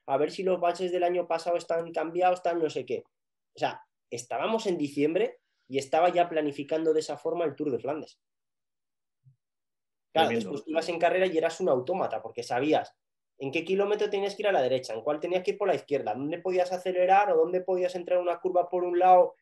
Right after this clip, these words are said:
Speaker 1: y en el último momento abrirte para que si venían detrás y se comieran el agujero, pues <laughs> problema de ellos. O sea, una, una riqueza que, que hay, una preparación previa que, que es que incluso en una gran vuelta no se llega a hacer.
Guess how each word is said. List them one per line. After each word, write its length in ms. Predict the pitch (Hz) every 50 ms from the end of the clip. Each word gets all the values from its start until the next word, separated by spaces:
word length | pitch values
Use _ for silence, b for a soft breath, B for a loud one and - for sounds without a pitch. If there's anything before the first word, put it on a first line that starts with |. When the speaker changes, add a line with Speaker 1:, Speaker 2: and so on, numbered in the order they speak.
| b
Speaker 1:
y 100 | - 160
en 100 | 165 170
el 80 | 170 175
último 320 | 180 180 185 190 180 180 175
momento 340 | 175 175 175 175 175 175
abrirte 360 | 175 175 175 185 185 185 202 190
para 180 | - 151 139
que 100 | - 151
si 140 | 131 - 135
venían 280 | 127 131 135 147 156 165
detrás 320 | 170 170 175 180 175 175
y 60 | 180
se 140 | 175 180 175
comieran 420 | 175 175 170 170 170 165 170 170
el 100 | 170 165 170
agujero, 460 | 170 165 160 - 190 196 220 233 226
pues 960 | - 143 123 120 120 117 117 120 120 120 120 - - - - - - - -
<laughs> 440 | - 151 - - - - - _ _
problema 420 | - 143 139 139 151 190 185 180
de 120 | 156 147 156
ellos. 260 | 151 131 120 - - - _ _ _
O 20 |
sea, 220 | - 135 120 - - _ _ _ _ _ _ _ _ _ _ _
una, 320 | 147 156 185 214 214 180 -
una 260 | 156 147 160 190 214
riqueza 680 | 208 208 196 190 185 - 190 185 - 180 170 165 165 -
que, 140 | - - - -
que 80 | 117
hay, 140 | 123 120 113
una 240 | 123 139 160 165 165
preparación 600 | - 180 175 170 165 160 156 156 - 165 160 151
previa 380 | - 165 175 175 196 202 190 -
que, 220 | - 120 101 - _ _ _ _
que 120 | - 110
es 100 | 110 -
que 280 | - 135 135 135 135 - _ _ _ _ _
incluso 420 | - 120 113 113 120 113 - - 120
en 80 | 123
una 140 | 135 147 156
gran 200 | 156 160 160 156
vuelta 300 | 156 170 175 175 190 185
no 80 | 160 143
se 160 | - 151 123
llega 160 | 120 113 -
a 40 | -
hacer. 220 | - 135 - -